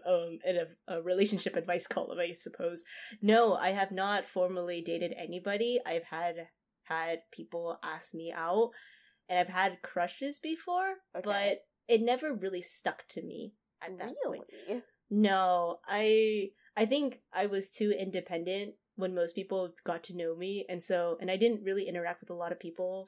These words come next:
Speaker 1: for a couple years when I was in college,
Speaker 2: Mm-hmm.
Speaker 1: so it didn't really factor in well with my social life, but, you know, it's okay. When you're a lab rat, you're a lab rat for life.
Speaker 2: Okay, but, like,
Speaker 1: <laughs>
Speaker 2: okay, but it, okay, out of anime characters, what's your type?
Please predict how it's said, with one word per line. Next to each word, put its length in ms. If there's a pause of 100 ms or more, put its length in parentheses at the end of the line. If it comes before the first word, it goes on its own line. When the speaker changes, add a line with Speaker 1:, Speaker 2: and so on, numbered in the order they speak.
Speaker 1:
for 340 (300)
a 80
couple 300
years 720
when 140
I 80
was 120
in 100
college, 640
Speaker 2:
Mm-hmm. 120
Speaker 1:
so 440 (400)
it 100
didn't 160
really 200
factor 400
in 120
well 220
with 180
my 80
social 380
life, 220
but, 140
you 100
know, 220
it's 140
okay. 320
When 160
you're 100
a 80
lab 260
rat, 220
you're 140
a 40
lab 240
rat 280 (280)
for 120
life. 160
Speaker 2:
Okay, 280
but, 140 (100)
like, 380
Speaker 1:
<laughs> 0
Speaker 2:
okay, 380
but 200
it, 140 (100)
okay, 240
out 160
of 320
anime 360 (160)
characters, 600
what's 240
your 140
type? 880